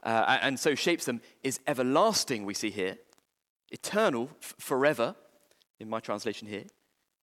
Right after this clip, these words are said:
Therefore, the believer is bonded into an eternal fellowship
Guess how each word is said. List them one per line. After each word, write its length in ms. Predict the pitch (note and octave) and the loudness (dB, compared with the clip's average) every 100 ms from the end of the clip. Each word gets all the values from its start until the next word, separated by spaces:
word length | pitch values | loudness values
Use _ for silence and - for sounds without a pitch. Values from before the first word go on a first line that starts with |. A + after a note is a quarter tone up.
| _ _ _ _ _ - | _ _ _ _ _ -2
Therefore, 420 | D#3 F3 F3 D3+ | 2 2 0 -2
the 80 | B2 | -2
believer 500 | - C#3 E3+ C#3+ B2+ | -2 0 0 0 0
is 160 | A#2 - - _ _ _ _ - | -2 -6 -20 _ _ _ _ 0
bonded 400 | G3 F3+ C3+ - | 2 2 0 0
into 300 | C#3+ B2+ C3 | -4 -4 -4
an 60 | |
eternal 520 | A#2+ - - E3 C#3+ | -4 -6 -4 -2 -2
fellowship 840 | B2 - - D#3 C3 - D#2+ - | -4 -10 -4 0 0 -2 -10 -14